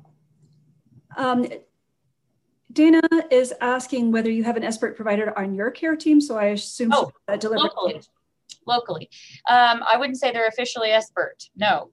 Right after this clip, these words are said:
Speaker 2: But yes, we do have folks that are, um, we connect in our region that are officially espert folks. Locally, we do the, uh, I would say we do the screening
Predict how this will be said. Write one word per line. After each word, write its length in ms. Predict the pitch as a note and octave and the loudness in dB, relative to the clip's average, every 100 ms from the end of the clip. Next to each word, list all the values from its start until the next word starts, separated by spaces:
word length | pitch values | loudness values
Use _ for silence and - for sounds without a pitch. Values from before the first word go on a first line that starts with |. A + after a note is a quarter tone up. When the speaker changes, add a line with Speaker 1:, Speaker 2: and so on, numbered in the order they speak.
| _ | _
Speaker 2:
But 240 | G#3+ G3 F#3+ | 2 2 -2
yes, 460 | G#3 G#3+ A3 - | 0 2 2 -4
we 160 | G#3 G3+ | -16 -14
do 220 | G#3 G#3+ | -12 -10
have 280 | G#3 G3 - | -2 -2 -2
folks 340 | F#3+ F3+ - | -8 -8 -10
that 160 | F#3+ F3+ | -8 -6
are, 460 | F3+ F3+ F3 F3+ - | -4 -2 -2 -4 -4
um, 340 | E3+ E3 E3+ E3+ _ _ _ _ | -4 -4 -6 -16 _ _ _ _
we 120 | A3 | -12
connect 580 | - A3 G3 G3 G#3 - - - | -8 -6 -2 -2 -4 -12 -20 -8
in 160 | F#3 F#3+ | -6 -2
our 160 | F#3 | -2
region 560 | F3 F#3 G3 A3+ A3+ B3 _ - | -2 -6 -6 -6 -6 -8 _ -6
that 100 | F#3 | -2
are 180 | F#3 F3+ | 0 -2
officially 420 | F3+ F3+ - E3+ | -4 -10 -8 -4
espert 480 | E3 - E3+ D#3+ - - | -4 -6 -10 -10 -12 -6
folks. 380 | D#3+ C#3 - - - - - - | -4 -4 -12 -18 -20 -20 -20 -4
Locally, 480 | A3+ A#3+ C4 B3 A3+ | -2 -2 -4 -6 -8
we 100 | G#3+ | -12
do 200 | G#3 G3+ | -10 -8
the, 220 | G3+ F#3 | -6 -4
uh, 40 | F3+ | -2
I 60 | F#3+ | -4
would 120 | G3 | -4
say 100 | G#3+ | -8
we 60 | F#3+ | -8
do 100 | F#3 | -8
the 80 | F3+ | -10
screening 680 | - - A3 G#3 G#3 G3+ | -14 -12 -10 -8 -6 -8